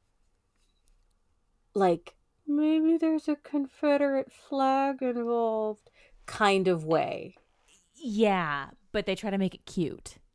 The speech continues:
Speaker 1: Yeah.
Speaker 2: It's,
Speaker 1: Yeah.
Speaker 2: yeah. It's, yeah.
Speaker 1: It's
Speaker 2: Yeah.
Speaker 1: different.
Speaker 2: It's
Speaker 1: than what I would want for myself
Speaker 2: Yes.
Speaker 1: and think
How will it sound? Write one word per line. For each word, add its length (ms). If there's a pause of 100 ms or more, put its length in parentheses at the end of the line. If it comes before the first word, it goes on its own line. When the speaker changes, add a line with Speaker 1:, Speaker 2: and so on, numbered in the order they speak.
(680)
Speaker 1:
Yeah. 560 (1200)
Speaker 2:
It's, 260
Speaker 1:
Yeah. 280
Speaker 2:
yeah. 260 (640)
It's, 460 (380)
yeah. 260 (1300)
Speaker 1:
It's 240
Speaker 2:
Yeah. 140
Speaker 1:
different. 500 (800)
Speaker 2:
It's 180
Speaker 1:
than 460 (380)
what 340
I 240
would 280 (1080)
want 520 (220)
for 140
myself 580 (720)
Speaker 2:
Yes. 560
Speaker 1:
and 420 (220)
think 520